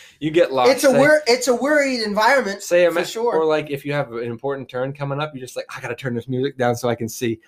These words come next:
Speaker 1: What the heck?
Speaker 2: I gotta think about
Speaker 1: You don't
Speaker 2: turning.
Speaker 1: gotta hear the turn. You gotta see the turn, so you can see it while the music's playing, but you still gotta feel like you gotta turn the radio down. What's the point
Speaker 2: You
Speaker 1: about
Speaker 2: do.
Speaker 1: that? What's
Speaker 2: You
Speaker 1: the
Speaker 2: do.
Speaker 1: point of that?
Speaker 2: Well, I'll
Speaker 1: I'm
Speaker 2: give,
Speaker 1: guilty.
Speaker 2: I'll give you one.
Speaker 1: Everybody's
Speaker 2: It,
Speaker 1: guilty of
Speaker 2: this
Speaker 1: that.
Speaker 2: one, i-, this one isn't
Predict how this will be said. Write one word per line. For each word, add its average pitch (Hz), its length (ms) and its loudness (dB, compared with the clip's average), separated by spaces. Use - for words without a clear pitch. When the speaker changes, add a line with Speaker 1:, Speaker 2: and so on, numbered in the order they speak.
Speaker 1:
What 254 200 0
the 113 100 -10
heck? 135 380 -10
Speaker 2:
I 202 100 4
gotta 220 200 2
think 254 300 2
about - 220 2
Speaker 1:
You 208 60 4
don't 254 140 6
Speaker 2:
turning. 214 160 4
Speaker 1:
gotta 170 120 2
hear 180 320 -2
the 143 120 -4
turn. 127 400 -6
You 143 100 -6
gotta 147 160 -6
see 240 260 -8
the 139 120 -8
turn, 110 320 -16
so 135 160 -16
you 156 100 -8
can 143 160 -12
see 214 220 -8
it 151 100 -2
while 117 140 -8
the 117 80 -12
music's 147 300 -6
playing, 110 260 -16
but 113 120 -16
you - 60 -16
still - 180 -8
gotta 120 180 -4
feel 123 260 -6
like 117 100 -6
you 110 80 -18
gotta 107 140 -10
turn 113 180 -12
the 98 80 -12
radio 104 240 -10
down. 92 160 -18
What's 117 140 -10
the - 60 -10
point 117 180 -6
Speaker 2:
You - 60 -10
Speaker 1:
about 135 60 -8
Speaker 2:
do. 135 100 -6
Speaker 1:
that? - 40 -20
What's 120 140 -8
Speaker 2:
You - 20 -10
Speaker 1:
the 135 80 -2
Speaker 2:
do. 127 40 -6
Speaker 1:
point 131 140 -2
of 98 100 -8
that? - 520 -12
Speaker 2:
Well, 147 300 0
I'll 190 120 4
Speaker 1:
I'm 196 60 2
Speaker 2:
give, - 80 4
Speaker 1:
guilty. 262 360 2
Speaker 2:
I'll 233 140 2
give 226 160 2
you 160 80 0
one. 143 180 -4
Speaker 1:
Everybody's 220 340 2
Speaker 2:
It, - 60 -8
Speaker 1:
guilty 180 260 0
of 294 60 0
Speaker 2:
this 311 120 -4
Speaker 1:
that. 262 60 0
Speaker 2:
one, 226 100 -2
i-, 208 100 -6
this 285 200 -6
one 233 160 0
isn't 196 300 -4